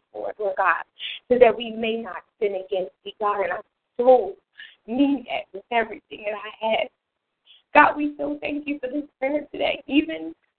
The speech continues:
though we're in the bathroom. <laughs> God, we thank you, Lord God, that our heart is just to meet with you wherever we are, because you're available wherever we are.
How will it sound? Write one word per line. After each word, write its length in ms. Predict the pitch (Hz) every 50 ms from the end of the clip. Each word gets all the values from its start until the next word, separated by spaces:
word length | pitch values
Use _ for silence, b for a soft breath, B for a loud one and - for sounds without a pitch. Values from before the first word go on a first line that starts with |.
| _ _
though 340 | - 247 262 277 262 - - -
we're 100 | 254 247
in 280 | - - 175 214 240 240 240
the 60 | 214
bathroom. 800 | 196 196 202 214 208 - - - - - - - 226 220 226 262 - -
<laughs> 160 | 381 392 403 403 B B B B B B B B B _ -
God, 180 | 240 240 247 247 247
we 120 | 254 - _ _
thank 220 | 240 214 220 247 - _
you, 100 | 214 202 208
Lord 160 | 220 220 202 208 -
God, 140 | 220 247 -
that 80 | 202 202
our 100 | 196 - _ _ -
heart 200 | 269 269 - -
is 80 | 233 214 _ -
just 140 | 247 247 _ _
to 60 | - 196
meet 240 | 196 226 247 240 - _
with 120 | - 226 - _ _ 214
you 120 | 214 202 -
wherever 580 | - - - - - - 233 240 233 247 247 233 -
we 180 | 220 220 - -
are, 360 | - 214 208 - - - - _ b b b b _ _ _ _ _ _ _ _ _
because 260 | - 415 - 302 - - 247
you're 260 | 262 254 262 254 -
available 560 | - 240 226 220 254 262 254 247 233 226 220
wherever 640 | - 220 208 - - - - 220 233 240 247 240 208 208
we 140 | 226 226 226 - -
are. 340 | - 202 214 226 208 170